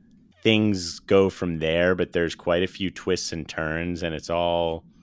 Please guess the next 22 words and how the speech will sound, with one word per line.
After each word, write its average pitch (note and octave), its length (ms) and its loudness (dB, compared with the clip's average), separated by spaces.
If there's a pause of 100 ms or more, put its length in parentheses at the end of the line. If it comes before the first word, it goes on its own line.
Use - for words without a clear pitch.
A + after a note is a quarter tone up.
(600)
based F2 420 2
on, D#2 560 -2
I - 60 -6
mean, E2 160 -4
this E2+ 180 -6
is D2+ 120 -6
all, D#2 520 2
like, C#2 340 -8 (460)
a F2 80 -2
true E2+ 400 -2
story, C#2 880 -2
and D#2+ 160 -6
it's - 280 -8
pretty A2 340 -2
crazy E2+ 460 0
where D2+ 260 -4
it - 100 -12
leads, D2 540 -8
and D2+ 160 -4
it's C#2+ 160 -10
a D#2+ 60 -8
very, D#2 680 -2